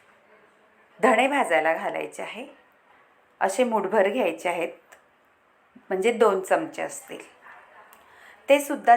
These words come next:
छान भाजून घ्यायचे आहेत आणि आपल्याला असे दहा पंधरा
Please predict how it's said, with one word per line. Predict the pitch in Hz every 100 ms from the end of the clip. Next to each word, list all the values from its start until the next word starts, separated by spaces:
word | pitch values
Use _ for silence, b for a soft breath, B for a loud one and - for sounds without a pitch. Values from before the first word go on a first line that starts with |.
| 240
छान | 240 190
भाजून | 190 196 160 160
घ्यायचे | 185 190 160 -
आहेत | 180 185 277 - _ _ _ B B B B
आणि | 247
आपल्याला | 285 - 214 208 233 - - _ _ - - b b b b b b -
असे | -
दहा | 233 220 190
पंधरा | - 185 175 190